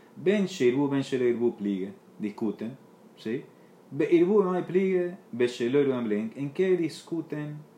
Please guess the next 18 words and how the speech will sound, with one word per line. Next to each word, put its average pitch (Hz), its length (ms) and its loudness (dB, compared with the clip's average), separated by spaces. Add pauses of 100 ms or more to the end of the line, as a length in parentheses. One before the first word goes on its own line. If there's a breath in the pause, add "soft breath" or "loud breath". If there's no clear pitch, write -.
cuando 107 280 -4
había 120 420 -4 (120)
Eru? 123 520 0 (440)
Y 123 80 0
la 110 160 0
razón 107 340 -6
es 127 80 -4
porque 113 440 -6
abriste, 107 840 -4
el 104 80 -2
Maboy 104 340 -2
se 117 240 -10
cayó, 113 480 -4
se 110 180 -6
abrió 107 360 -2
hacia 107 220 -6
el 92 80 -8
Hatzer. 139 580 -4